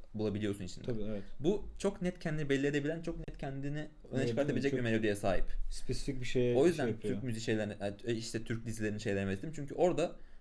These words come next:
Speaker 1: her sanatçı piyasa birazcık küçük ya.
Speaker 2: Hı hı.
Speaker 1: Belli etmek için abi çok, çok fazla böyle, e, nedir ona, be-, belirgin melodiler, çok
Speaker 2: Ha.
Speaker 1: radikal kararlar kullanıyorlar.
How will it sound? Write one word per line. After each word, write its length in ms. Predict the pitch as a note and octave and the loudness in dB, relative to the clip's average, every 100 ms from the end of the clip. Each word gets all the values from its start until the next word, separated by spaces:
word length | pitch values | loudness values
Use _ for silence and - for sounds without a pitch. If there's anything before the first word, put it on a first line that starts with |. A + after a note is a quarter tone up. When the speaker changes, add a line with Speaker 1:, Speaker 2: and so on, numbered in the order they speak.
| - | 2
Speaker 1:
her 120 | C3+ | 4
sanatçı 580 | D3+ D3 C#3+ - D3+ - | 4 0 -2 -4 -6 -2
piyasa 280 | A#2+ B2 B2+ | -4 -2 0
birazcık 300 | B2+ B2 - | 0 0 -10
küçük 240 | - - | -12 -6
ya. 100 | - - - | -6 -6 -6
Speaker 2:
Hı 60 | A#2+ | -2
hı. 180 | A#2 B2 A#2 | -2 -2 0
Speaker 1:
Belli 220 | D3 D#3 | 2 2
etmek 200 | D3+ - | 0 -6
için 120 | - | -6
abi 180 | B2 C#3+ | -4 -6
çok, 400 | - D#3 C#3 - - - | -2 0 0 -2 -10 -8
çok 320 | - D3+ D3+ | 0 0 2
fazla 340 | - G#2+ G#2+ G2 | 4 4 4 0
böyle, 340 | G2 F#2+ F#2+ - - - - - | 2 2 -2 -4 -8 -8 -8 -2
e, 60 | G#2 F#2+ F#2 | 2 4 2
nedir 180 | G2+ G2+ | 0 0
ona, 220 | G2 F#2 - - A2+ | 0 -2 -6 -2 2
be-, 220 | A2+ - | 2 2
belirgin 440 | A2+ A2 G#2+ A#2 | 2 2 2 0
melodiler, 480 | G#2+ G2+ G2 G2 G2 | 2 2 2 0 0
çok 260 | A#2 - A#2+ | -2 -4 -2
Speaker 2:
Ha. 400 | A#2+ A2 G2+ G2 | 0 0 0 0
Speaker 1:
radikal 360 | A2+ A2+ B2 | 0 4 2
kararlar 420 | A#2+ G#2+ G#2+ G#2+ - | 6 4 6 4 2
kullanıyorlar. 520 | G2 F2 E2+ E2+ | -2 -4 -6 -8